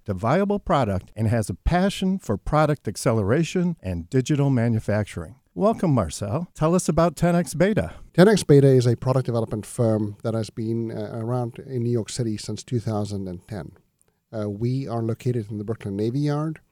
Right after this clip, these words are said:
Speaker 2: and, uh, we share a space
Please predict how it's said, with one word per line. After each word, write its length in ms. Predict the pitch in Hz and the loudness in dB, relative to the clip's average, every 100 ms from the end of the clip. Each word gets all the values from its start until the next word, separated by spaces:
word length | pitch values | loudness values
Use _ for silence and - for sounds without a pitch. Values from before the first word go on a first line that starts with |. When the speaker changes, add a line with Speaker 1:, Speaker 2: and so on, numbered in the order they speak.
| _ _ _ _ _ | _ _ _ _ _
Speaker 2:
and, 480 | 123 110 104 107 123 | -10 -6 -6 -6 -6
uh, 200 | 113 107 | -4 -4
we 100 | 113 | -6
share 520 | - 135 127 120 117 | -4 0 0 0 -2
a 180 | - 123 | -6 -14
space 540 | - 123 110 - - | -8 -6 -6 -8 -16